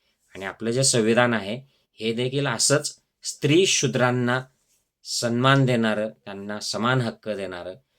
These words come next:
त्यांचा ज्या अधिकारांची गळचेपी झालेली आहे वेगवेगळ्या शाह्यांमध्ये, धर्माच्या नावाने, वर्णवादाच्या, जातीवादाच्या नावाने,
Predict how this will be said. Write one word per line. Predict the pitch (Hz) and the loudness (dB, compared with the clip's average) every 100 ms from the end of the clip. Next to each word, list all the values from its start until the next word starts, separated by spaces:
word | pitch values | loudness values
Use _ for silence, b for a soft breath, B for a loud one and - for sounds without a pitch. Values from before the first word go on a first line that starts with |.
| _ _ | _ _
त्यांचा | 98 101 98 120 120 120 _ _ _ _ 92 | -8 -8 -4 -2 -2 -4 _ _ _ _ -8
ज्या | 107 113 | -4 -4
अधिकारांची | 95 92 110 117 120 123 120 | -4 -6 -2 0 0 0 -4
गळचेपी | 101 104 110 139 147 | 0 0 2 0 0
झालेली | 131 113 107 107 107 | 2 2 0 0 -2
आहे | 101 | -2
वेगवेगळ्या | 98 104 104 107 | -4 -4 -4 -4
शाह्यांमध्ये, | - 90 98 101 98 92 92 92 | -4 -6 -4 -4 -6 -8 -8 -10
धर्माच्या | 87 90 95 98 101 | -12 -12 -10 -8 -8
नावाने, | 92 90 90 90 87 87 b b b | -8 -10 -12 -16 -18 -20 b b b
वर्णवादाच्या, | 90 101 107 101 95 98 101 98 | -10 -6 -4 -2 -2 -4 -4 -6
जातीवादाच्या | 90 90 104 95 95 95 | -8 -8 -8 -6 -8 -12
नावाने, | 92 90 90 90 | -14 -14 -14 -16